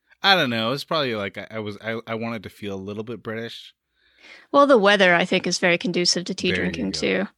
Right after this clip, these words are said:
Speaker 1: There you
Speaker 2: 'Cause it's
Speaker 1: go.
Speaker 2: cold and drizzly all the time, and you just, like,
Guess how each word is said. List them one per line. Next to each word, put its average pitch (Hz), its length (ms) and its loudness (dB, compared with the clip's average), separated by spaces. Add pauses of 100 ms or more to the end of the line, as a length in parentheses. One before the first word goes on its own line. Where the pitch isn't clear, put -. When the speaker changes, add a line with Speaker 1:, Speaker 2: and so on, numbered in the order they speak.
(180)
Speaker 1:
There 170 160 -10
you - 60 -14
Speaker 2:
'Cause 208 160 0
it's - 120 -4
Speaker 1:
go. - 80 -8
Speaker 2:
cold 196 220 6
and 175 120 0
drizzly 180 380 0
all 180 160 0
the 185 60 0
time, 185 260 2
and 185 100 -2
you 180 60 0
just, 185 280 0
like, 175 240 0